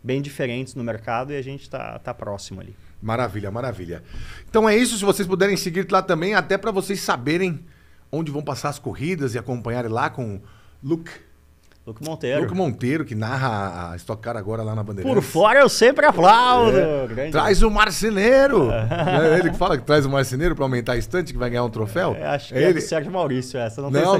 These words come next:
Speaker 1: certeza.
Speaker 2: não, acho que é
Speaker 1: É
Speaker 2: do
Speaker 1: do
Speaker 2: Luke,
Speaker 1: Luke?
Speaker 2: é do
Speaker 1: Não
Speaker 2: Lu-,
Speaker 1: tenho
Speaker 2: eu acho que é
Speaker 1: certeza.
Speaker 2: do Luke. Se não for, Luke, me desculpe. E, e sigam tudo também do, do Cássio Cortes.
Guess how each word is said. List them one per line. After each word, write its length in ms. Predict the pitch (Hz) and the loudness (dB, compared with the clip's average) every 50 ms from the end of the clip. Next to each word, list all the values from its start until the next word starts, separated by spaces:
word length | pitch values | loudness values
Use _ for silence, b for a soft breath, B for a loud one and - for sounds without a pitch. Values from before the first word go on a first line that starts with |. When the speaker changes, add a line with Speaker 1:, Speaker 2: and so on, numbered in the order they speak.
| 196 214 | 4 2
Speaker 1:
certeza. 80 | 233 226 233 | 2 2 2
Speaker 2:
não, 80 | 240 254 | 2 2
acho 120 | 240 - - | 0 -2 -2
que 40 | 208 | -4
é 40 | |
Speaker 1:
É 20 | - | 0
Speaker 2:
do 60 | - | 2
Speaker 1:
do 60 | - - | 4 6
Speaker 2:
Luke, 140 | 165 202 | 8 8
Speaker 1:
Luke? 140 | 220 220 180 | 8 6 4
Speaker 2:
é 20 | 147 | 0
do 40 | |
Speaker 1:
Não 100 | 127 - - | 2 2 2
Speaker 2:
Lu-, 80 | 143 | 2
Speaker 1:
tenho 100 | 131 - 135 | 2 2 4
Speaker 2:
eu 80 | 143 147 | 4 2
acho 140 | 147 - - | 2 2 0
que 60 | - | -2
é 40 | - | -4
Speaker 1:
certeza. 120 | - 311 | -4 -4
Speaker 2:
do 60 | 147 117 | -4 -6
Luke. 220 | 107 110 104 98 b b b b b b | -6 -8 -14 -18 b b b b b b
Se 120 | - 165 | -4 2
não 120 | 170 185 160 | 2 2 2
for, 240 | - - 180 196 196 | 4 6 8 8 10
Luke, 300 | 196 190 185 185 190 190 | 8 8 6 6 -2 -4
me 240 | 165 147 147 175 | -4 -4 -4 -4
desculpe. 480 | 180 - - - 160 190 175 170 151 - b b b b b b b | -4 -6 -4 -2 -2 -2 -2 -4 -12 -14 b b b b b b b
E, 440 | 135 135 139 139 143 139 143 143 - - | -4 -2 0 0 2 0 0 -2 -4 -6
e 60 | 147 | -10
sigam 300 | 135 - 202 202 226 202 | -4 -4 -2 0 0 0
tudo 240 | 147 190 196 190 190 | 0 -2 -2 0 2
também 260 | - 170 147 156 160 | 2 2 2 2 -2
do, 140 | 151 143 131 | -2 -4 -4
do 100 | 123 131 | -4 -4
Cássio 300 | 131 147 139 - 160 139 | -4 -4 -4 -4 -6 -6
Cortes. 400 | - - 202 202 196 - - | 0 0 0 0 0 -8 -16